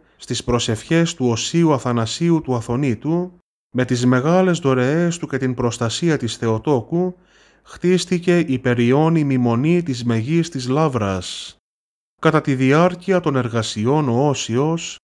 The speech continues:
ανέβηκε μαζί με έξι μοναχούς σε σκαλωσιά για να βοηθήσει στην ολοκλήρωση του έργου.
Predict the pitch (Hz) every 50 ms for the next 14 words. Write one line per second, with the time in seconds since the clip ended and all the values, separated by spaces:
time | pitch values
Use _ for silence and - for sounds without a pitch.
0 | _ _ _ _ _ - 104 110 117 143 165 180 185 175 190 170 - 160 143 123
1 | 123 117 127 156 170 165 135 120 131 151 165 160 - - - 123 117 117 120 117
2 | 117 113 - 180 185 180 180 - - - 131 120 - - 123 117 110 107 104 -
3 | - - - 170 160 127 98 92 87 87 _ _ _ _ _ - 139 151 147 143
4 | 139 127 123 120 120 110 110 - - 180 185 185 175 175 - 180 180 165 170 -
5 | 131 127 120 120 113 113 - 135 160 165 160 156 147 - - 147 - 120 120 131
6 | 135 131 123 110 110 101 98 95 90 87 -